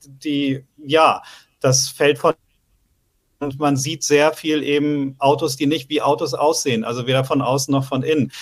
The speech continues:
die eben also voll elektrische, äh, elektronische Displays haben, wo es nicht ein klassisches Lenkrad und zwei Nadeln und einen Blinkerhebel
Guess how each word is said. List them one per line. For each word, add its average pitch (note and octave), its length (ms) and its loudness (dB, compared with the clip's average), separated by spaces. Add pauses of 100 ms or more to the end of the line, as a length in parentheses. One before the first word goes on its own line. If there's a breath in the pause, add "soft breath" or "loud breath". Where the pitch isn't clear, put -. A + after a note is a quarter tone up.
(180 loud breath)
die C3 160 -6
eben C#3 280 4
also B2+ 240 0 (280)
voll D#3 320 2
elektrische, C3+ 1040 2
äh, C3 220 0
elektronische C#3 800 0
Displays C3 560 0
haben, C3 420 4
wo B2+ 120 -4
es - 220 -12
nicht C3+ 260 -4
ein C3+ 120 -10 (260 loud breath)
klassisches C3 540 -2
Lenkrad C3 480 0
und A#2+ 140 -10
zwei A#2+ 240 -4
Nadeln C3 480 2
und B2+ 160 -2
einen - 340 -12
Blinkerhebel A#2+ 800 -2